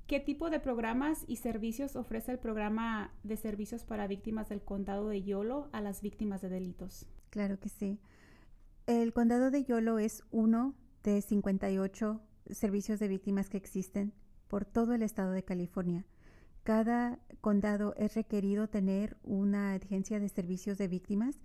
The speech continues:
Speaker 2: que son, que son considerados defensores de víctimas, ah, del gobierno. Ah,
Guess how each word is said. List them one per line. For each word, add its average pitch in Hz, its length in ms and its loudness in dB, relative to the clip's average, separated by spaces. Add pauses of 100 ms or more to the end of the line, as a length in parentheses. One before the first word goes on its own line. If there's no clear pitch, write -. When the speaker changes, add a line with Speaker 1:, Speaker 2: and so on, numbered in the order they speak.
(320)
Speaker 2:
que 233 140 6
son, 233 220 4 (100)
que 254 80 2
son 247 160 6
considerados 233 920 2 (380)
defensores 214 540 6
de 226 100 4
víctimas, 208 720 2 (140)
ah, 190 220 2
del 185 160 4
gobierno. 185 580 2 (760)
Ah, 190 320 2